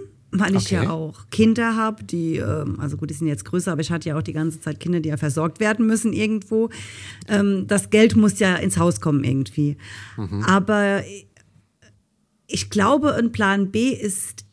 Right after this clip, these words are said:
Speaker 1: immer gut, aber man sollte sich nicht so darauf versteifen. Man sollte tatsächlich den Plan A,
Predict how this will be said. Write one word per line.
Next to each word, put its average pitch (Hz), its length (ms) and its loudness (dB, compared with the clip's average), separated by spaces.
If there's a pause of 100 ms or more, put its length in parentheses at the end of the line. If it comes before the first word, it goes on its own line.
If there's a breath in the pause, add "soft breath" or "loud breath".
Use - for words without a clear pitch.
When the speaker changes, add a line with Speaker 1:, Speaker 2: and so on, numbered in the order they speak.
(100)
Speaker 1:
immer 294 440 6
gut, 339 680 -4 (520 soft breath)
aber 233 380 4
man 220 220 4
sollte 220 360 0
sich 214 280 -6
nicht 208 240 -2
so 214 100 -6
darauf 185 320 -2
versteifen. 180 540 -2
Man 165 120 0
sollte 190 220 -2
tatsächlich 185 500 -2
den 190 600 -4 (220)
Plan 180 400 2
A, 196 480 -2